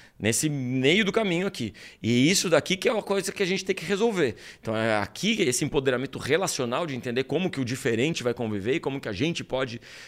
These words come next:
é, construir uma sociedade que seja de fato mais saudável pra todo mundo, eu acho que é o nosso grande desafio pro futuro. Então,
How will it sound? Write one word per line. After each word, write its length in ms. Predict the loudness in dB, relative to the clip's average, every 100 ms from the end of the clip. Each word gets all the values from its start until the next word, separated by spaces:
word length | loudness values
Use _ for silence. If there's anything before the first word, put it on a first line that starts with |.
| -6
é, 100 | -4
construir 480 | 0 -2 -2 -2 0
uma 140 | 0
sociedade 500 | -4 -4 -2 -2 -2
que 80 | -4
seja 240 | -4 -4
de 80 | -6
fato 300 | -6 -6 -4
mais 140 | -6 -4
saudável 280 | -2 -2
pra 140 | -2 -6
todo 180 | -4 -4
mundo, 280 | -4 -2
eu 40 | -4
acho 140 | -4
que 60 | -6
é 20 |
o 40 |
nosso 200 | -6 -4
grande 200 | -2 -2
desafio 380 | -4 -6 -2 -4
pro 140 | -4 -10
futuro. 400 | -8 -4 -4 -6 -20 -20 -20 -20 -20 -8 -2
Então, 280 | 6 6